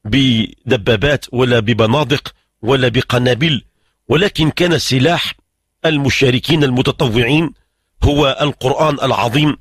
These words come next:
في اليد اليمنى والعلم المغربي في اليد اليسرى.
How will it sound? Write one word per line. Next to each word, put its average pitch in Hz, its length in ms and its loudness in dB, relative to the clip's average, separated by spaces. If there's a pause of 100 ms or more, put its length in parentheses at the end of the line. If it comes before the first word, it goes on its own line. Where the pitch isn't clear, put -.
في - 160 -2
اليد 120 280 2
اليمنى 123 440 2 (600)
والعلم 127 600 0
المغربي 117 640 0 (160)
في - 180 0
اليد 120 300 2
اليسرى. 110 380 2